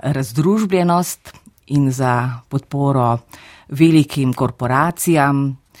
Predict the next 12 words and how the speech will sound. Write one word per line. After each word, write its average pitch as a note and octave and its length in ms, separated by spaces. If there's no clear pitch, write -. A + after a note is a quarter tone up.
Humanost D3 640
in C#3 120
povezanost B2+ 840
skupnosti C3 880
je B2+ 480
v C3 120
razkroju, E3+ 920
v C#3 80
začetku E3+ 520
razkroja. F3 640
Socialna D#3 680
politika C3+ 840